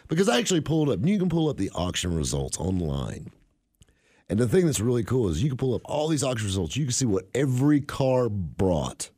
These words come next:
And keep in mind, ninety-nine percent of these cars were no reserve, so they all sold. There was a couple that had a reserve on them. But the majority of them, even the automobile, you see what it actually brought.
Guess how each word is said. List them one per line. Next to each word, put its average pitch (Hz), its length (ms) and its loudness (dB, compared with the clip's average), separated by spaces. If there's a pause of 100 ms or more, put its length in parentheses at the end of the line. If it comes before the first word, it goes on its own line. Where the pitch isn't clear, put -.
(760)
And 104 160 0
keep 196 200 2
in 220 80 4
mind, 156 440 4
ninety-nine 185 680 6
percent 170 240 4
of 185 80 6
these 143 100 4
cars 135 260 2
were 113 60 2
no 127 140 4
reserve, 113 360 2
so 101 120 0
they 107 100 4
all 156 200 6
sold. 101 500 2 (260)
There 190 120 2
was 208 100 2
a 196 40 0
couple 143 440 4
that 92 80 2
had 90 140 2
a 87 40 0
reserve 82 380 0
on 71 160 -2
them. 67 140 -6 (420)
But 139 420 4
the 87 80 -6
majority 135 480 2
of 98 120 2
them, 85 100 -4
even 156 340 2
the 156 80 2
automobile, 151 560 2 (260)
you 160 220 2
see 156 260 2
what 147 160 2
it 139 120 2
actually 117 400 2
brought. 90 360 -2